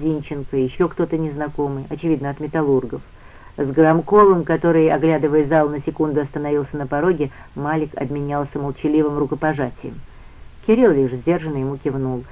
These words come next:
Громков подсел к тому неизвестному, они тут же принялись перешептываться. Один за другим начали появляться работники комитета.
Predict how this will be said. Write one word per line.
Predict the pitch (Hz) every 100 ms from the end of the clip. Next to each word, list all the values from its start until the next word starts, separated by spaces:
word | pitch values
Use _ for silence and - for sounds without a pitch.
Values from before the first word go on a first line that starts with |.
| - - -
Громков | 170 165 180 175 165 220 240
подсел | 190 165 - 190
к | -
тому | 170 165
неизвестному, | 190 185 170 147 131 - 147 147
они | 160 156 147
тут | - 170 190
же | 240
принялись | - 143 135 170
перешептываться. | 196 180 160 135 - 131 127 - 139 139 - - - - -
Один | 170 170 196 160
за | 135
другим | 147 160 269 277
начали | 190 208 226
появляться | 208 143 135 185 -
работники | 180 127 143 160 156
комитета. | 156 160 147 - - -